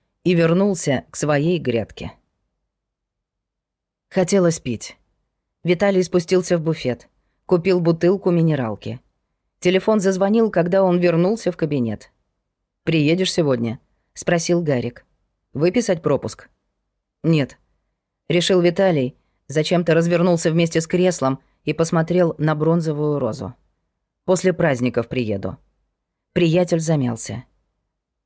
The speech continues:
"Аронову в воскресенье хоронят. Придешь?" Известие не было неожиданным. Вику должны были похоронить в ближайшие дни.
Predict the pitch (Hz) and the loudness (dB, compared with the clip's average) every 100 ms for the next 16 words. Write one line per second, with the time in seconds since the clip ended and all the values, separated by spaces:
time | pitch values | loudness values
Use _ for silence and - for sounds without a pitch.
0 | _ 165 160 160 143 147 135 - 135 156 | _ 0 2 2 2 0 -2 -4 -4 -4
1 | 160 165 151 135 123 120 123 110 104 - | -2 -4 0 0 0 0 -2 -2 -6 -8
2 | _ _ _ _ _ - 147 143 151 - | _ _ _ _ _ -4 -2 0 -2 -6
3 | _ _ _ _ _ _ _ _ _ _ | _ _ _ _ _ _ _ _ _ _
4 | - 165 175 175 - 170 175 165 156 151 | -2 2 2 2 2 2 4 2 2 2
5 | 147 156 143 131 123 110 110 - - _ | 2 0 0 -2 -2 -2 -2 -4 -12 _
6 | _ _ _ - 165 180 175 165 160 175 | _ _ _ -4 -4 0 0 2 2 2
7 | 165 156 156 151 160 147 165 165 - 139 | 2 2 0 0 0 2 2 0 -4 -2
8 | 151 139 156 160 - 147 139 120 98 | 0 0 0 -2 -2 -4 -2 -2 -4